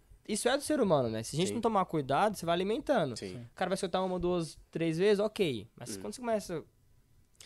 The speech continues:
Speaker 1: Fica perigoso, né?
Speaker 2: É, é perigoso e, cara, é, primeiro que fere al-, alguns princípios bíblicos, né? Você precisa,
Speaker 1: Total.
Speaker 2: mano, é, humildade é o mínimo, né? Você precisa, é, atribuir a Deus tudo, né?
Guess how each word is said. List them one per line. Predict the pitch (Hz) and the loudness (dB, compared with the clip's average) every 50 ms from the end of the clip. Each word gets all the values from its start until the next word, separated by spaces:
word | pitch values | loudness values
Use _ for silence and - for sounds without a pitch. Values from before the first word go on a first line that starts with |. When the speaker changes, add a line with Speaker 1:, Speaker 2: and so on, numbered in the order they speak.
| - - 147 - 160 | -14 -10 -10 -8 -4
Speaker 1:
Fica | - - 277 - 415 | -2 2 4 4 6
perigoso, | - - 220 180 160 147 151 139 120 113 120 | 6 8 8 8 8 10 10 10 10 8 6
né? | 113 113 113 - - | 2 2 0 -2 -2
Speaker 2:
É, | 113 107 107 107 101 95 - - | 0 2 2 2 0 0 -2 -4
é | 107 104 | -4 0
perigoso | - 135 131 120 101 104 110 120 143 175 185 202 - - _ | 2 2 2 2 2 4 8 10 10 10 8 6 2 -2 _
e, | 147 147 156 165 170 170 143 123 104 98 - - - _ - - | -2 0 0 0 0 0 -2 -2 -6 -8 -12 -14 -20 _ -6 0
cara, | - 127 113 101 95 - - - | 4 4 4 4 2 -2 -6 -10
é, | - - 101 98 95 90 90 90 90 85 85 85 - - | -10 -6 -6 -4 -4 -4 -4 -4 -6 -6 -8 -10 -14 -8
primeiro | - - 117 123 160 | -4 0 2 2 2
que | 180 - 214 - - - - - - - - - - - | 2 2 -2 -2 -4 -8 -20 -20 -20 -20 -20 -18 -18 -16
fere | - - - - 104 104 113 120 120 110 101 | -16 -16 -8 -2 0 2 2 2 2 2 2
al-, | 95 92 87 80 73 69 - - | 0 0 -2 -6 -10 -16 -8 -6
alguns | 101 101 90 101 104 104 - | -4 -4 -4 -4 -6 -6 -6
princípios | - 101 101 90 - 85 - 90 92 90 - - - _ | -6 -6 -6 -6 -6 -8 -10 -10 -10 -12 -12 -14 -20 _
bíblicos, | - 101 95 92 95 90 90 110 170 - 120 - | -20 -20 -14 -12 -10 -8 -8 -8 -8 -8 -8 -6
né? | 107 110 131 | -4 -4 -4
Você | - 101 90 | -4 -6 -8
precisa, | - 90 92 117 110 127 156 147 | -8 -8 -6 -6 -2 -2 0 0
Speaker 1:
Total. | 110 104 | 0 -2
Speaker 2:
mano, | 90 95 | -4 -6
é, | 101 92 - - - - - | -8 -10 -10 -12 -16 -14 -12
humildade | - 113 123 117 95 104 117 139 | -10 -8 -6 -2 -2 0 2 2
é | 160 | 2
o | 160 | 0
mínimo, | 139 107 104 98 104 120 135 143 117 | 0 -2 -4 -4 -4 -4 -6 -6 -6
né? | 95 92 101 107 - - - | -6 -8 -10 -12 -14 -18 -18
Você | - - 87 | -18 -18 -16
precisa, | - - - 95 92 107 - - - - - - - - - - - - - - _ _ | -14 -12 -12 -8 -6 -6 -6 -6 -8 -14 -20 -20 -20 -20 -20 -20 -20 -20 -20 -20 _ _
é, | - 95 92 90 92 92 92 92 92 85 - | -6 -4 -2 -2 -2 -2 -2 -2 -4 -4 -6
atribuir | - - - - 107 113 123 151 | -6 -6 -4 -4 -2 0 4 4
a | 175 | 4
Deus | 143 113 95 78 - - - | 4 2 -2 -6 -8 -12 -14
tudo, | - 101 98 - - - _ _ | -12 -12 -12 -12 -12 -16 _ _
né? | - 95 101 | -10 -10 -10